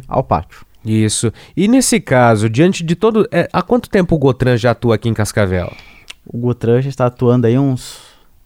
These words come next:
Speaker 1: seis, sete anos já em Cascavel.
Speaker 2: E tem se mostrado, a, a equipe considera o trabalho muito satisfatório, os números são,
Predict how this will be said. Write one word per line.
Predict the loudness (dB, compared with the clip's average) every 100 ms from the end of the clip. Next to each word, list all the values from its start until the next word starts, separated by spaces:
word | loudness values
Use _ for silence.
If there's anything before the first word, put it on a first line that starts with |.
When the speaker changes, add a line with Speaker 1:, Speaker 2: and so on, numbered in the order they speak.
| _ _ _ _
Speaker 1:
seis, | -14 -2 2 2 2
sete | -2 0
anos | 0 0
já | -4
em |
Cascavel. | -6 -8 -8 -6 -10 -6
Speaker 2:
E | -2 0
tem | 0 0
se | 0
mostrado, | 0 0 0 0 0 0
a, | -2 0 0
a |
equipe | 0 0 -2
considera | 0 0 0 0 2 2
o | 0
trabalho | -2 0 0 0
muito | -2 -4 -6
satisfatório, | -4 -4 -4 -8 -6 0 4 4 4 2
os | -2 -2
números | 2 4 4 2 0
são, | 0 0 -2